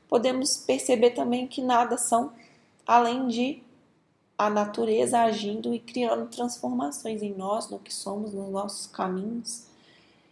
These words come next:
Então, também as perdas que nascem daí são recursos para recomposições, reconstruções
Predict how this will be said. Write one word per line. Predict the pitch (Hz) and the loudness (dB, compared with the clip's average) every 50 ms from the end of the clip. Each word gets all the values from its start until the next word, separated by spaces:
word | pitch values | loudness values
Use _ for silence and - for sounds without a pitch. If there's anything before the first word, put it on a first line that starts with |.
| _ _ _ | _ _ _
Então, | - 202 208 247 254 262 | -12 -4 -2 0 0 2
também | 254 294 277 262 247 285 320 381 403 | 2 2 2 4 6 4 4 4 2
as | 359 - - | 0 -2 0
perdas | - 247 240 247 220 220 220 - | 2 4 4 4 2 2 0 -2
que | - 202 | -2 -2
nascem | 208 202 202 208 - 214 | -2 0 0 -2 -2 -2
daí | 202 202 196 202 220 269 | -2 -2 0 0 0 0
são | 277 - - 240 233 285 | 0 0 2 2 2 2
recursos | 294 247 254 220 - - - - 220 233 254 - - - - - | 0 0 -2 -2 -4 -6 -6 -4 -2 -2 -4 -4 -8 -10 -10 -10
para | - - 262 247 247 254 | -8 -4 0 2 2 2
recomposições, | 247 240 240 240 - - 233 226 226 226 - 208 214 208 202 202 - - - 196 202 220 240 240 | 2 0 -2 -4 -2 -4 -4 -4 -4 -4 -4 -4 -4 -4 -4 -6 -6 -6 -6 -4 -4 -2 -2 -2
reconstruções | - - 208 - - - 208 202 - - 202 208 202 - - 208 208 226 262 285 294 - - | -2 -4 -6 -8 -8 -8 -10 -8 -8 -8 -8 -6 -6 -6 -4 -4 -4 -2 -4 -4 -6 -8 -10